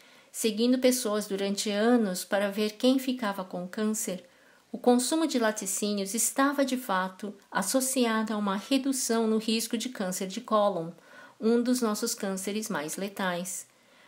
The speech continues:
Mas as pessoas que bebem mais leite tendem a se exercitar mais, fumar menos, beber menos, comer menos carne, o que poderia explicar em parte essa associação.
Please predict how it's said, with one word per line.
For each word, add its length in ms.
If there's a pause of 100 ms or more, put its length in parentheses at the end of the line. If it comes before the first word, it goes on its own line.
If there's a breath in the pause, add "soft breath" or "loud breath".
Mas 180
as 100
pessoas 420
que 140
bebem 380
mais 280
leite 360
tendem 500
a 40
se 220
exercitar 680
mais, 540
fumar 400
menos, 540 (260 loud breath)
beber 380
menos, 460
comer 400
menos 340
carne, 480 (320 loud breath)
o 80
que 140
poderia 380
explicar 500
em 140
parte 760
essa 520
associação. 880